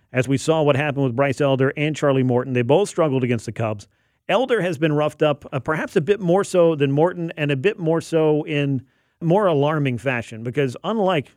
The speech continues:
Charlie Morton, Bryce Elder, when he gets hit, he doesn't miss very many bats, so he doesn't really have that ability where you feel like, "Okay, well, if he can just really nail it down here and get a big strikeout, he maybe could get out of this jam." I think that's just not quite the style that Bryce Elder pitches,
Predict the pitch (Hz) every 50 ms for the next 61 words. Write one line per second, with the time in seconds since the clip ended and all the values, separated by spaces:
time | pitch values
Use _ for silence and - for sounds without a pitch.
0 | _ _ - 170 170 143 127 123 131 165 190 - 127 113 110 101 _ _ _ _
1 | _ _ _ _ _ - 170 214 196 - 226 226 226 202 180 160 151 143 131 127
2 | _ _ _ _ _ _ _ - 120 135 156 202 202 202 170 - - 202 175 139
3 | - - - 139 175 196 180 - 170 - 165 156 175 - - 147 160 156 143 139
4 | 127 123 110 131 156 143 120 110 - - 135 139 151 175 165 185 180 151 143 131
5 | - - 151 160 156 135 147 131 127 113 143 170 170 139 131 127 131 127 120 -
6 | 143 131 127 117 143 127 - 156 143 135 131 131 123 113 _ _ _ _ _ -
7 | 110 - 160 151 151 139 131 120 123 117 - - - 117 131 165 175 147 143 151
8 | 160 156 143 120 113 160 160 156 143 139 147 135 127 123 123 151 151 143 139 139
9 | 120 - - 185 - - 151 139 127 123 - _ _ _ _ _ _ - 180 196
10 | 190 185 175 160 139 143 135 120 143 143 139 131 131 113 120 110 - 151 165 160
11 | 127 120 120 117 156 156 151 135 - 156 143 - - 131 143 - _ - - -
12 | 143 - _ - 139 135 - - - 143 156 143 127 120 117 123 123 117 127 123
13 | 117 - 131 120 117 117 113 - 180 185 - 175 175 160 -